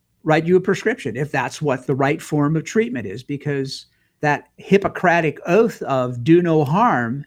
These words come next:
is not dissimilar to the whole concept of fiduciary and doing what's in the best interest of the client. We've done workshops in the past, and we've had people ask questions in the workshop. And, you know, it's like, "Okay, you're asking me a very specific question, and I don't know anything about you.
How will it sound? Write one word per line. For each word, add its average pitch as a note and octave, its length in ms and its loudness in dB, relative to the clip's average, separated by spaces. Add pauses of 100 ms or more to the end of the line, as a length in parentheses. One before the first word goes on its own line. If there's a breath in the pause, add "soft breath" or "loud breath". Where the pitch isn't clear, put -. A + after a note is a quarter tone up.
is - 800 -8
not E3+ 500 2
dissimilar G#3 680 -2
to D#3+ 200 -2
the D3+ 140 -2
whole E3 180 0
concept D#3 500 -4
of D3+ 140 -6
fiduciary - 680 -6 (240)
and C#3 140 -4
doing C#3 240 -2
what's C3 200 -6
in D3+ 80 -2
the C#3+ 80 -2
best A#2+ 260 -10
interest C3 300 -14
of D3 80 -8
the D3+ 40 -12
client. F#3+ 380 -12 (460)
We've C#4 300 4
done A#3 200 6
workshops F#3 440 4
in D#3+ 80 2
the C#3+ 80 2
past, C#3 420 2
and D3+ 100 -4
we've D#3+ 140 2
had D#3 200 0
people D#3+ 260 -2
ask D3 220 -4
questions D3 420 -4
in D3 100 0
the D3 60 -4
workshop. B2 480 -6
And, A#2+ 160 -10
you C#3+ 60 -8
know, A#2+ 80 -10
it's B2 120 -16
like, C#3 180 -6
"Okay, D#3 200 -4
you're D#3 200 2
asking G#3 380 4
me F#3 120 4
a F#3 60 0
very D#3+ 200 0
specific D#3+ 380 -8
question, C3+ 320 -6
and D3 100 -2
I D#3+ 60 0
don't D#3 240 -2
know C#3+ 140 -4
anything G3 380 -2
about A#2 320 0
you. A2+ 240 -8